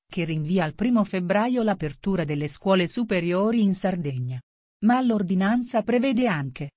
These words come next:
garantita la possibilità di svolgere attività in presenza e qualora sia necessario l'uso di laboratori strutturati e attrezzati non fruibili da remoto.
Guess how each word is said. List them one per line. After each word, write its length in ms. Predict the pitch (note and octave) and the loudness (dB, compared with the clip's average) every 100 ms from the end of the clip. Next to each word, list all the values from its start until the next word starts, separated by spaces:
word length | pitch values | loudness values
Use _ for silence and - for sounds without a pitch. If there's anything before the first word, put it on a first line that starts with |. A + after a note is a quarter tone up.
| _ | _
garantita 680 | F3+ F#3 F3+ F3 A3 A3 G3+ | 2 4 4 2 0 0 0
la 140 | F#3 | -4
possibilità 760 | F3+ E3+ - D#3+ D#3 D3+ F3 D#3+ | -4 -8 -6 -6 -4 -4 -2 -2
di 120 | D#3 | -2
svolgere 540 | D3+ D#3 F3 E3+ D#3 | -4 2 2 2 -2
attività 480 | C#3+ - D#3+ D3+ G3 | -4 -6 -6 -2 0
in 200 | F#3 F3 | 0 0
presenza 520 | G3+ F#3+ G3+ G#3+ G#3 | 2 4 6 4 2
e 100 | F3 | -2
qualora 440 | - F#3 F#3+ G3 F3 | -4 -2 0 0 -2
sia 180 | - | -2
necessario 720 | D#3+ F#3+ F3 - - G3+ A3+ A3 | -2 -2 -2 -2 0 2 2 2
l'uso 400 | G3 G#3 G3 F#3 | 2 2 2 2
di 100 | E3+ | 2
laboratori 680 | F3+ D#3+ D#3 G#3+ A3+ A#3 | 0 0 -2 2 2 4
strutturati 760 | G#3+ - F#3 - A3+ A#3 B3 A#3 | -2 -6 -8 -4 0 0 2 2
e 60 | |
attrezzati 720 | G#3 G#3 G3 - G#3+ A3+ A#3 A#3 | 2 2 -4 -2 2 2 2 2
non 160 | G3+ | 2
fruibili 640 | F#3+ G#3 F#3+ D3+ D3 D#3+ | 2 0 0 0 -2 0
da 200 | D#3+ F#3+ | 2 4
remoto. 520 | F#3 E3 C#3+ B2+ C#3 | 4 0 -2 -6 -10